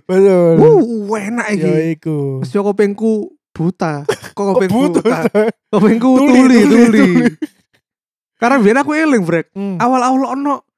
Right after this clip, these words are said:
Speaker 2: level-level iki teko iku mimian sing di pangan bule iku lho.
Speaker 1: Iku to, nang Jakarta iku to.
Speaker 2: Ya, apa
Speaker 1: Mie Abang
Speaker 2: jenenge?
Speaker 1: Ade.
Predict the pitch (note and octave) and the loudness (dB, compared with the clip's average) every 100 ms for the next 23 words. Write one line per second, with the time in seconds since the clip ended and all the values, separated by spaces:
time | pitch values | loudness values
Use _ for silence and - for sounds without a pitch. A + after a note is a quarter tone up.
0 | _ _ B3+ B3+ C#4 C4+ C4+ - C#4+ C#4+ | _ _ -2 0 0 0 -2 -2 -2 -2
1 | D#4+ D4 - C4+ C4+ B3+ C4 - _ _ | -4 -6 -4 -2 -2 -4 -8 -16 _ _
2 | _ C4 C4+ G#3 F#3 F#3+ B3 B3+ C4 C4 | _ -4 -2 -4 -4 -2 -4 -4 -4 -2
3 | C4+ B3 C4 G3 E3+ E3 D#3+ D#3+ _ _ | -2 -4 -6 -4 -4 -4 -6 -10 _ _
4 | A3+ B3 A3+ F3 D#3+ F3 A3+ A3+ E3+ C#3 | -4 -2 -4 -4 -2 0 0 -2 -4 -4
5 | F#3+ F3+ F#3+ D3+ C#3+ D3+ F3+ E3 D#3+ - | -4 -2 -2 -2 -6 -10 -10 -8 -8 -6
6 | F#3 E3+ D3 C3 B2+ - - F#3 F#3 A3+ | -4 -4 -6 -8 -14 -18 -4 -2 0 0
7 | F#3+ G3 B3 E4 F3 | 0 0 0 -2 -4